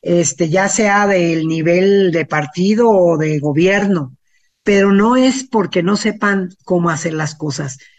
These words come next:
Yo veo que, que ya se ha t-, avanzado, eh, al menos,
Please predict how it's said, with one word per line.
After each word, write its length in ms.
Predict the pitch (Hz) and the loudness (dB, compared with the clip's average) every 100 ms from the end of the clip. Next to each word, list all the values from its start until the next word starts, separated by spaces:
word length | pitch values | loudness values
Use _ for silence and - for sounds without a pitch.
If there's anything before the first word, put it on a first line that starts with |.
| _ | _
Yo 160 | 165 196 | -2 0
veo 300 | 220 233 233 | 2 0 0
que, 360 | 214 185 160 131 - _ _ _ | 0 0 0 -6 -14 _ _ _
que 160 | 175 160 | -4 0
ya 720 | 185 196 214 220 214 190 - _ _ | 0 2 2 0 0 -4 -12 _ _
se 240 | - - 175 | -8 -4 -2
ha 360 | 175 202 208 - | 0 0 -2 -8
t-, 80 | 196 | -10
avanzado, 1040 | 165 160 160 156 143 202 214 208 214 269 - _ - - - _ _ | -6 -4 -4 -4 -4 0 0 0 -2 -4 -8 _ -20 -20 -20 _ _
eh, 300 | 185 185 185 | 0 2 2
al 200 | 185 185 | 2 2
menos, 480 | 190 226 254 196 | 2 2 2 0